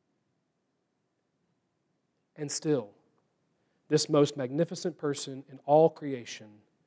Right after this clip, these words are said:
has loved you. How can I be sure of that? Very simple.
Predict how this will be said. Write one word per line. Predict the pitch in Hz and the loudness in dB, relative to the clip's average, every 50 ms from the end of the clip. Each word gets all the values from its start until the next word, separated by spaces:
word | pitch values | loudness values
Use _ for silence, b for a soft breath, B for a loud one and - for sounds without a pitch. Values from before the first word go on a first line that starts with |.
| _ _ _ _ _ _ _ _ _ _ _ | _ _ _ _ _ _ _ _ _ _ _
has | _ - - 151 151 147 143 147 139 135 - - - _ _ _ _ _ _ _ _ _ _ _ _ _ _ _ _ _ _ - | _ -8 -4 -2 -2 0 -2 -4 -4 -6 -8 -10 -10 _ _ _ _ _ _ _ _ _ _ _ _ _ _ _ _ _ _ -20
loved | 117 120 123 123 123 135 139 135 131 117 110 107 - _ _ _ _ _ _ | -20 -16 -12 -6 -2 -2 0 0 -2 -4 -10 -18 -20 _ _ _ _ _ _
you. | - 117 113 110 104 104 107 113 _ _ _ _ _ _ _ _ _ _ _ _ _ _ _ _ _ _ _ _ _ _ _ _ _ _ _ _ _ _ _ _ _ _ _ _ _ _ _ _ _ _ _ _ _ _ _ _ _ _ _ _ _ _ _ _ _ | -20 -20 -20 -20 -20 -20 -20 _ _ _ _ _ _ _ _ _ _ _ _ _ _ _ _ _ _ _ _ _ _ _ _ _ _ _ _ _ _ _ _ _ _ _ _ _ _ _ _ _ _ _ _ _ _ _ _ _ _ _ _ _ _ _ _ _ _
How | - 156 | -10 -6
can | - 165 | -4 -4
I | 165 | -4
be | 147 151 | -4 -6
sure | 139 - - 143 | -8 -10 -12 -14
of | 127 117 | -14 -14
that? | - 123 120 123 _ _ _ _ _ _ _ _ _ _ _ _ _ _ _ _ _ _ _ _ _ _ | -18 -20 -20 -20 _ _ _ _ _ _ _ _ _ _ _ _ _ _ _ _ _ _ _ _ _ _
Very | - 131 135 127 | -6 -4 -4 -4
simple. | - 139 123 117 - 113 - | -4 -8 -10 -12 -16 -20 -20